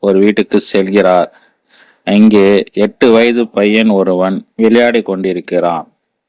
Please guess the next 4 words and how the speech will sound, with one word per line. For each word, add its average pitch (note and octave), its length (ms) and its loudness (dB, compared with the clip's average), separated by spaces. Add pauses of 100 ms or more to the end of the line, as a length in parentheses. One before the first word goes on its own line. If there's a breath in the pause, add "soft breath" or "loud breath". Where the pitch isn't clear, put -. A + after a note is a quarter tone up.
(360 loud breath)
அவனுடைய A#2 540 0
ஜாதகத்தை A2 680 -2
பார்த்த G2 540 -4
ஜோசியரோ, F#2+ 840 0